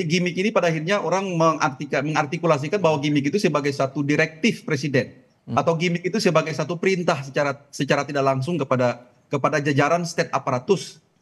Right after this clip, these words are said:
Speaker 1: Itu yang saya kira keliru. Itu sesuatu pendapat yang sangat distorsif gitu ya.
Speaker 2: Hmm.
Speaker 1: Bahwa fasilitas, fasilitas perintah dan fasilitas kekuasaan itu harus kita maknai juga secara hati-hati, secara administratif negara.
Speaker 2: Hmm.
Speaker 1: Dari aspek hukum administrasi itu, itu jelas.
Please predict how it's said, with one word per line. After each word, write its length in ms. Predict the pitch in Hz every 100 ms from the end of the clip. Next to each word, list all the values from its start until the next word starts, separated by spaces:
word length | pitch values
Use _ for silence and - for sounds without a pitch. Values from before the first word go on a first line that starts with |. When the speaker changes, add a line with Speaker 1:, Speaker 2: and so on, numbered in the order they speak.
| _
Speaker 1:
Itu 160 | - 240
yang 80 | 247
saya 80 | 185
kira 160 | 208
keliru. 480 | 233 175 190 135 104 -
Itu 160 | 175
sesuatu 320 | 247 208 170 185
pendapat 400 | 185 165 190 214
yang 80 | 165
sangat 240 | 165 151 147
distorsif 560 | 135 160 143 202 202
gitu 160 | - 104
ya. 160 | 90 - _
Speaker 2:
Hmm. 240 | 123 107 104 -
Speaker 1:
Bahwa 400 | 180 208 233 - - _
fasilitas, 640 | 208 202 208 196 190 - -
fasilitas 480 | 185 180 185 180 170
perintah 400 | 185 175 185 175
dan 160 | 165
fasilitas 320 | 165 156 165
kekuasaan 480 | 165 170 160 160 151
itu 160 | 160 247
harus 160 | 226
kita 160 | - -
maknai 320 | 170 160 147
juga 240 | 131 165 220
secara 240 | 160 175
hati-hati, 320 | 180 196 202 175
secara 240 | 165 147
administratif 480 | 147 180 160 147 160
negara. 480 | 165 196 220 131 - - -
Speaker 2:
Hmm. 160 | 113 104
Speaker 1:
Dari 240 | 156 170
aspek 320 | 165 170 214 208
hukum 320 | 190 180 160
administrasi 640 | 160 170 170 165 160 151
itu, 160 | 170 214
itu 40 | 208
jelas. 400 | 214 202 -